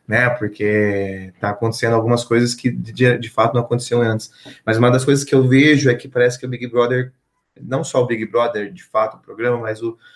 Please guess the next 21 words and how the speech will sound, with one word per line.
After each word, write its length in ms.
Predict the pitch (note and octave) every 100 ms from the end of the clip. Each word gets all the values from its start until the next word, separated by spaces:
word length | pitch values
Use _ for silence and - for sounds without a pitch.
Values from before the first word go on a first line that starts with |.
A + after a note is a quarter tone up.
| _ _
o 160 | A#2+ A2+
mercado, 840 | A2+ G#2+ - B2 B2+ C3 G2+ F#2 _ _ _ _ _ _ _ -
ele 100 | G#2
tá 120 | G#2+
comprando 400 | G#2 A2+ A2+ A#2
essa 240 | A#2 - A2
ideia 420 | G#2 G#2 G#2+ G2
do 460 | F#2+ G2 F#2 F#2 - _ _
politicamente 580 | G#2 A2 - G#2+ G#2 G#2
correto, 1000 | G2 G#2+ G#2+ B2+ B2+ A#2+ G#2+ - G2 G2 _ _ _
da, 340 | - G#2 G2 -
da 200 | G2 G#2
ideia 380 | G2+ A2 G#2+
do, 260 | G2+ G2+ G2
de 120 | F#2+
trazer 320 | - G2+ G2+ G#2
os 60 |
movimentos 380 | G#2 G2+ G2+ F#2+
feministas, 580 | F#2+ F#2+ G2 A2 G#2 -
movimento 340 | F#2+ G2+ F#2+
antirracista, 760 | F#2 G2 G2 - A2+ A2+ -